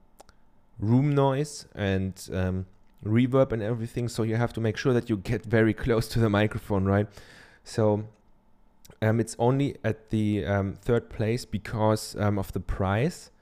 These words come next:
but the quality is amazing of this microphone, right? So when you get really close, it's, it's good, it looks amazing,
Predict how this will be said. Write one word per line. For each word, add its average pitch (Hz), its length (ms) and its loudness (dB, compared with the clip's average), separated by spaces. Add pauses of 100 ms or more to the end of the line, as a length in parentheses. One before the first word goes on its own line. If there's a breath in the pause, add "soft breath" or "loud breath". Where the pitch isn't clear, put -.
(300 soft breath)
but 101 120 0
the - 80 0
quality 117 360 4
is 104 120 -2
amazing 101 580 2
of 92 120 -4
this 95 200 -6
microphone, 90 500 -4
right? 85 260 -2
So 90 240 -4 (400 loud breath)
when 110 120 0
you 110 60 4
get 107 220 0
really 113 180 2
close, 113 580 0
it's, - 300 -14 (280)
it's - 200 -10 (120)
good, 143 240 2
it 104 160 -4
looks 151 460 2
amazing, 135 520 2